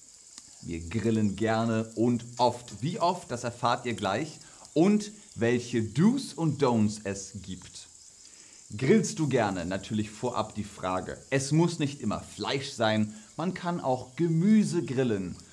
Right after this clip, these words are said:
Zum Beispiel Tomate, wenn man will. Oder Maiskolben. Und man kann auch einen Salat dazu essen und Brot mit Knoblauch. Mm, Knoblauchbrot,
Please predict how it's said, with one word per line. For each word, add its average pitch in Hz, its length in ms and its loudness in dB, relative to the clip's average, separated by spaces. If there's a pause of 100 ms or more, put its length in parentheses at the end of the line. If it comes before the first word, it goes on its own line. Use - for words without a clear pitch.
(160)
Zum 139 260 -2
Beispiel 123 800 -2 (1800)
Tomate, 107 600 0 (360)
wenn 107 160 4
man 110 180 4
will. 95 300 0 (600)
Oder 123 260 2
Maiskolben. 127 760 -2 (1500)
Und 107 560 4
man 120 180 2
kann 139 240 0
auch 110 200 -4
einen 104 260 0
Salat 139 560 2
dazu 151 360 -6
essen 123 680 -2 (340)
und 98 380 -2 (120)
Brot 156 720 4 (140)
mit 101 340 -4
Knoblauch. 135 920 0
Mm, 120 440 0
Knoblauchbrot, 120 960 -4